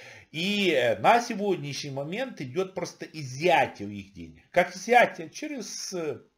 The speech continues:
добровольную покупку государственных ценных бумаг и финансирование войны. То есть ситуация довольно простая. Министерство финансов делает эмиссию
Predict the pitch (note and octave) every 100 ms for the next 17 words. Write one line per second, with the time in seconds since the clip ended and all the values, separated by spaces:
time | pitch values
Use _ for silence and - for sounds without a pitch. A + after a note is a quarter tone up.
0 | _ _ - _ - G#2+ G3 F3+ A3 A3+
1 | F#3 F3+ C4 C4 G#3 D#3+ B2+ G#2 E2+ D#2
2 | - _ G#2 - B2+ F3 F3+ F3+ D#3 D3+
3 | - - - - - A2+ A#2+ C3 C3 A#2+
4 | - - G2+ F#2 F#2 B2+ - B2 - B2
5 | G#2+ - - B2 D3 D3+ C#3+ A#2+ A2+ A2+
6 | _ _ E2 G2 C#2+ - _ - _ B2
7 | - A3 A#3+ F#3+ D3 D#3+ D3 - E3 -
8 | E2+ D#2+ A#2 F3+ C#3 C3+ C#3+ C3 G#2+ -
9 | F2+ G2+ B2 G#2 - B2 A2+ G2 - C#2+